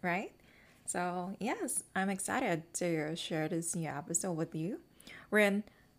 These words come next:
since February is also considered as love month, although we're almost through this month right here. I guess it's not yet too late to talk about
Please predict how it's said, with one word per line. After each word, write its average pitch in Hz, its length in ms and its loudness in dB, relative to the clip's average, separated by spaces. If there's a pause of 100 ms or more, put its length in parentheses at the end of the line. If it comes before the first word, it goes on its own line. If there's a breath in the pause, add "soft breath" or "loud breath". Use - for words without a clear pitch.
since - 460 2
February 240 880 6 (360)
is 190 160 0
also 190 320 2
considered 175 520 0
as 165 240 0
love 165 360 0
month, 156 400 -4
although 165 300 -2
we're 151 260 -4
almost 190 440 -4
through 160 200 -2
this 156 260 -4 (300 loud breath)
month 180 240 2 (180)
right 185 200 -4
here. 156 340 -2 (200)
I 175 60 -2
guess 170 200 0
it's - 180 -2
not 160 180 -2
yet 151 180 -4
too 151 120 -4
late 156 320 -2 (100)
to 156 240 -4 (140)
talk 156 240 -2
about 175 340 -4